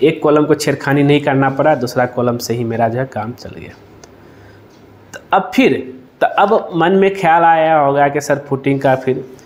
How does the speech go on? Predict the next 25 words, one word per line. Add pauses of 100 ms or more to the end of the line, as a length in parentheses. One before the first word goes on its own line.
(240)
देखिए
footing
पहले (440)
ढलाई
हो
चुका
था (1120)
छः
इंची
का (1200)
और
उसका
सरिया
भी
आपको
अंदर
था, (1300)
तो
अब
ये
सरिया
को
हम
कट
करके,